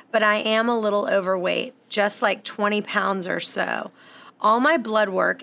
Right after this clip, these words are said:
and cholesterol in the nor-, are in the normal range, though, but I really need to lose the weight.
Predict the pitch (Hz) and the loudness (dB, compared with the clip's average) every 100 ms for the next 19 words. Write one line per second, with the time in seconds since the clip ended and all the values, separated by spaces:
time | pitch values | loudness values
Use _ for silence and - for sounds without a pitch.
0 | - 196 220 220 208 196 190 208 185 175 | -2 -2 -2 -2 0 0 0 0 0 0
1 | - 190 185 180 175 180 190 190 - - | -2 -4 -2 -2 -4 -4 -2 -2 -4 -2
2 | 196 185 240 247 262 240 208 196 202 196 | 0 0 0 2 2 2 2 2 2 0
3 | 190 185 202 202 196 - - - - - | 0 0 0 0 -2 -4 -4 -4 -8 -12
4 | - - - - - 208 196 196 214 233 | -20 -20 -20 -6 0 2 2 0 0 0
5 | 226 214 190 208 202 202 185 - 180 190 | 0 0 -2 -4 -4 -4 -6 -6 -4 0
6 | 190 - | -2 -4